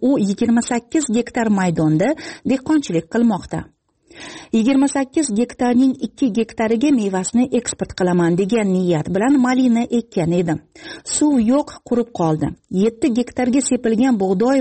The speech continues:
o'rniga Prezidentimiz gapi bilan kambag'allarga ekin qilib berdik. Qolgan yerga pista bilan yer yong'oq ekkanman. Suv yo'q, umuman hosilsiz qolib ketadigan bo'lib turibman, deydi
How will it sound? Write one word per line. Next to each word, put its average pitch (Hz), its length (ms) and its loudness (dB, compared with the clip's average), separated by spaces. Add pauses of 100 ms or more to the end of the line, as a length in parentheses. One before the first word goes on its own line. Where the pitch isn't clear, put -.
(100)
o'rniga 254 420 2
Prezidentimiz 196 640 0 (100)
gapi 190 260 -2
bilan 269 200 2 (400)
kambag'allarga 185 760 0 (140)
ekin 247 220 0 (120)
qilib 156 280 0
berdik. 160 320 0 (480)
Qolgan 233 360 2 (120)
yerga 240 320 -2
pista - 320 -8
bilan 254 200 2 (260)
yer 226 120 2 (120)
yong'oq 240 340 0 (240)
ekkanman. 156 500 0 (300)
Suv 302 180 0 (180)
yo'q, 208 180 0 (460)
umuman 302 400 4 (100)
hosilsiz 226 540 -2 (100)
qolib 208 260 0
ketadigan 180 500 0
bo'lib 254 260 2
turibman, 233 400 0 (280)
deydi 175 240 0